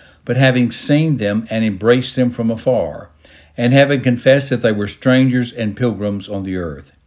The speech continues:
Having seen them carries the idea of being convinced of them.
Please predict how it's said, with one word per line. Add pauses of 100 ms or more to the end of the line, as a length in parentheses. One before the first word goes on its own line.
(400)
Having
seen
them
carries
the
idea
of
being
convinced
of
them.